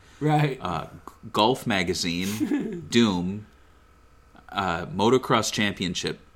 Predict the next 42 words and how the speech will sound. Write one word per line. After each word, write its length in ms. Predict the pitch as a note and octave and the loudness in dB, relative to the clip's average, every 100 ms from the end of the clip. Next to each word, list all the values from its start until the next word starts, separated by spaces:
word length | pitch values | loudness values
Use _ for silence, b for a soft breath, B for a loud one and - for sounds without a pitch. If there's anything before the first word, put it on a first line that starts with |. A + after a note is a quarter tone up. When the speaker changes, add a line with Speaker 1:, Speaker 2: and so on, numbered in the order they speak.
| _ _ | _ _
Speaker 2:
and 160 | F#2+ E2+ | -12 -4
Cosmic 440 | - F#2 G#2 G#2+ | 2 2 2 -4
Carnage. 440 | - F#2 E2+ E2+ - | -2 -2 -2 -6 -2
None 200 | G2+ B2 | 2 2
of 80 | |
those 220 | C3 A#2+ A2+ | 2 2 2
are 160 | F2 | 0
arcade 360 | D#2+ - F#2 E2+ | -2 -2 0 0
m-, 160 | E2 | -4
games. 380 | D2+ D#2+ D#2 F2+ | -6 -6 -4 -6
The 100 | - | -4
only 140 | G#2 A2 | -2 0
ones 200 | G#2 F#2+ | -2 0
are 100 | F2 | -2
Virtua 440 | - G2 - F#2+ | 0 -2 0 -2
Racing 320 | F2 F2 - D#2 | 0 -2 -4 -6
and 100 | C#2+ | -6
Star 240 | - E2 | -4 -4
Wars 240 | F2+ - | -4 -6
Arcade. 520 | - - - A#2 G2 - B B B B B B - | -8 -8 -2 0 0 -2 B B B B B B -2
And 160 | A2+ A#2 | 2 4
they 80 | A#2+ | 4
really 260 | A2 C3 | 4 2
put 200 | C#3 C#3 | 0 -2
the 80 | - | -2
focus 360 | - B2+ D3 A2 | 0 0 2 -2
on 120 | F#2 | -2
this 140 | F2 | 0
stupid 520 | - - B2+ C3 A#2+ | 0 2 0 -2 -6
kid's 300 | - A2+ F#2+ - | -2 -2 -2 -2
face 420 | - C3 A#2 - | 2 2 2 -2
instead 280 | F2 - F#2+ | -4 -4 -4
of 80 | |
the 80 | F2 | -4
games. 520 | E2 F#2+ A#2 F2+ D#2 | -4 -2 0 -2 -4
And 160 | G#2+ A#2+ | -4 0
then 120 | C#3+ | 0
this 180 | D#3+ D3+ | 0 -2
weird 380 | G2 A#2+ B2+ A2+ | -2 0 2 0
X 300 | G2 A2+ - | -4 -4 -4
is 200 | G#2 - | -4 -6
next. 520 | F#2 F#2 - - - | -4 -6 -6 -8 -8